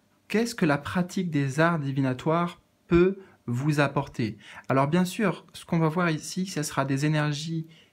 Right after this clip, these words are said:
qui sont valables pour vous, mais si c'est des,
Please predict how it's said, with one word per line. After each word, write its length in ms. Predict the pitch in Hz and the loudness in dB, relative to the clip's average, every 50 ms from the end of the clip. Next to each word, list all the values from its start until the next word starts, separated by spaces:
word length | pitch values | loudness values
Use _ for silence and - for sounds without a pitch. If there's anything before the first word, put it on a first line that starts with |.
| _ _ _ | _ _ _
qui 120 | - 135 | -10 -8
sont 260 | - - 147 135 135 | -4 -2 0 0 2
valables 580 | 131 127 127 139 139 139 131 120 104 - - - | 2 2 2 2 2 0 0 0 -2 -4 -4 -8
pour 320 | - - - 127 120 120 | -12 -4 -2 -2 0 0
vous, 340 | 123 131 160 202 247 240 - - - - - _ | -2 0 2 0 0 0 -2 -8 -16 -20 -8 _
mais 120 | - 139 143 | 0 0 0
si 420 | - - - - 226 214 - - - | 0 -4 -2 0 0 0 -2 -4 -8
c'est 220 | - - - 151 | -8 -2 -2 -2
des, 260 | 143 147 143 143 - | 0 0 0 -2 -2